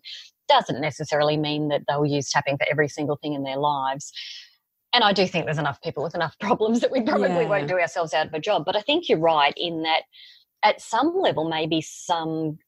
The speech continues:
Speaker 1: other kind of approaches, E G medications,
Speaker 2: Mm.
Speaker 1: may not be required by a lot of people. They,
Speaker 2: Yeah.
Speaker 1: they might not need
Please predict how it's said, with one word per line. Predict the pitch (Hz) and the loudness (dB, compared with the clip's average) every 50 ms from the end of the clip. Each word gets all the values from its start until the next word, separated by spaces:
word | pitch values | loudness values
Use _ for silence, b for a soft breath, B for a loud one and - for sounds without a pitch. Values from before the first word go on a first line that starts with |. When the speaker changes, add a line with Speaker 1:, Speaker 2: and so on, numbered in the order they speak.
| _ - | _ 2
Speaker 1:
other | 180 170 175 165 165 180 170 | 2 4 4 4 4 4 4
kind | 165 - - 175 160 156 | 2 0 0 2 2 2
of | 151 | 0
approaches, | 160 - - - 185 214 220 - - - 170 165 - - | 0 -2 0 2 4 4 4 4 4 2 2 2 2 2
E | 165 170 165 151 | 2 2 2 2
G | - 156 151 147 143 143 143 135 - - - | 2 4 4 4 4 2 0 -2 -4 -8 -6
medications, | 156 147 135 - - - 185 208 202 - - - - 175 175 - B B B | -6 -6 -6 -2 0 2 2 2 2 0 -2 -4 -6 -8 -8 -10 B B B
Speaker 2:
Mm. | 175 170 175 175 170 160 151 | 4 6 6 6 6 4 2
Speaker 1:
may | 180 202 180 175 175 | 0 0 0 0 0
not | 180 165 - | 0 -2 0
be | - 175 | 0 0
required | 165 156 147 - - 196 190 185 151 135 139 147 151 | 0 0 -2 0 0 2 4 4 2 2 -2 -4 0
by | - 151 143 | 2 2 2
a | 143 143 | 2 0
lot | 143 147 143 | -2 -2 -4
of | - - | -4 -8
people. | - 175 156 151 - - - - - _ - | -8 -8 -8 -6 -6 -8 -10 -10 -8 _ -4
They, | 156 151 147 143 143 143 | -2 -2 -2 -4 -2 -2
Speaker 2:
Yeah. | 156 151 - - - - - - - | 0 0 -2 -2 -6 -14 -12 -6 -4
Speaker 1:
they | 160 | -2
might | 165 165 156 151 | 0 0 0 0
not | 156 156 | -2 0
need | - 170 175 165 156 139 | 0 2 2 2 0 0